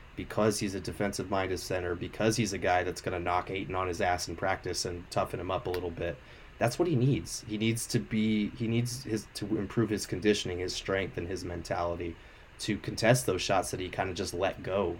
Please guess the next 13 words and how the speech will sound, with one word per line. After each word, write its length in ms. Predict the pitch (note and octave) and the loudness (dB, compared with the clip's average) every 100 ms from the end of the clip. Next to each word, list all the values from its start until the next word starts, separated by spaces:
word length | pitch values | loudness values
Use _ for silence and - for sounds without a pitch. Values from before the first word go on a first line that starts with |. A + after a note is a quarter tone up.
| - | -4
last 240 | F#2 F#2 | -4 -4
season 340 | - F2 E2+ E2+ | -6 -6 -6 -6
because 300 | F2 F2+ F2+ | -4 -6 -6
he 60 | |
was 160 | E2+ - | -6 -4
tired 400 | G2 G#2 G#2+ G2+ | 2 6 6 6
or 20 | |
because 300 | F2+ E2+ F#2 | -2 -6 -4
he 40 | |
wasn't 300 | F2 F2+ G2 F#2+ | -2 -2 -2 -4
mentally 340 | F2 - F2 | -6 -4 -2
locked 320 | E2+ E2+ - | 0 0 -2
in. 240 | F2 E2 | -8 -6